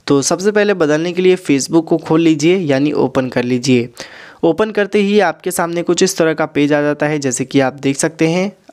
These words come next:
अब यहाँ पे आपको क्या करना है, ऊपर में एक थ्री लाइन का बटन शो हो जाएगा, इस पे आपको क्लिक करना है। यहाँ पे आप जैसे ही क्लिक कर देते हैं तो आपके सामने इस तरह का पेज आ जाएगा।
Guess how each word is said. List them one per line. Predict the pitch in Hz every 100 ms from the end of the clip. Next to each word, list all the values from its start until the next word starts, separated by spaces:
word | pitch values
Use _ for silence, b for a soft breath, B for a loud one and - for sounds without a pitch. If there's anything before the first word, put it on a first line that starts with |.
| _
अब | 139 139
यहाँ | 131 147 190
पे | 190
आपको | 185 180 -
क्या | 180 165
करना | 156 156 160
है, | 180 220 B B B -
ऊपर | 180 180 233
में | 214 214
एक | - 185 -
थ्री | 156 170
लाइन | 170 160
का | 160 165
बटन | 135 151 160
शो | -
हो | 135
जाएगा, | 127 123 120 123 117 - -
इस | 139
पे | - 139
आपको | 123 -
क्लिक | 120 131 143
करना | 170 165
है। | 170 190 220 - B B B B -
यहाँ | 135 147 202 208
पे | 202
आप | 170
जैसे | 151 156 180
ही | 175
क्लिक | - 160 160
कर | 170
देते | 160 156 165
हैं | 160
तो | 156
आपके | 135 - 156
सामने | 165 147
इस | 147 -
तरह | 139
का | 131 139
पेज | - 143 151
आ | 151
जाएगा। | 151 151 180